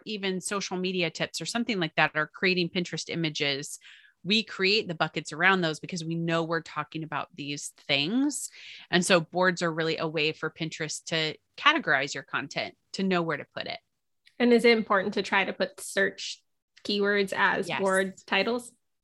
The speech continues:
Speaker 1: Absolutely. In fact, you can take, if you are already really good at Google, what's interesting is that Google will index boards from Pinterest, and they will also index pins. And so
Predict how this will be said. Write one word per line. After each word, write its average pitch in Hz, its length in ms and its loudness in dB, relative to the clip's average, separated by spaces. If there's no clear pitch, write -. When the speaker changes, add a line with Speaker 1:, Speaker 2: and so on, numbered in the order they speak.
Speaker 1:
Absolutely. 170 640 0
In 170 140 -6
fact, 180 340 2
you 196 100 -6
can 190 140 -4
take, 208 340 -2
if 185 200 -4
you 214 180 -8
are 170 320 2
already 170 300 0
really 165 300 -6
good 151 260 -2
at - 160 -8
Google, 175 440 -2
what's 190 280 -2
interesting 165 580 -2
is - 140 -6
that 165 180 2
Google 202 380 0
will 165 260 2
index 170 400 2
boards 170 440 -2
from 156 200 -2
Pinterest, 214 640 -2
and 175 140 4
they 170 80 6
will 180 140 0
also - 360 2
index 160 500 -2
pins. 135 560 -2
And 180 120 0
so 170 360 2